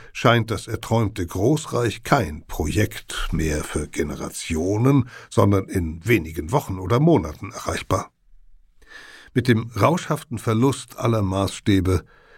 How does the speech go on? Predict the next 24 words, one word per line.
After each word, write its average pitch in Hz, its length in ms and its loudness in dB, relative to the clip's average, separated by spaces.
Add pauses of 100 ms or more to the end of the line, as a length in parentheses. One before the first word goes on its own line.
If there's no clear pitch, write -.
(160)
radikalisiert 95 680 4
sich - 240 -6
auch 92 360 -2 (100)
Himmlers 82 460 2 (120)
paranoide 82 880 2
Aggressivität. - 1000 -2 (680)
Vor 82 380 0
S-S-Führern 107 960 2
erklärt 107 440 2
er, 104 380 4 (360)
sie - 160 0
stünden 101 520 0
im 104 240 -2
Kampf - 580 0 (140)
mit 104 180 2
einem 92 260 0
hundertachtzig 110 720 0
Millionen 95 400 2
starken 92 440 0
Gemisch 98 540 2
aus 87 300 -8
Rassen 98 440 -2
und 85 180 -8
Völkern, 104 460 2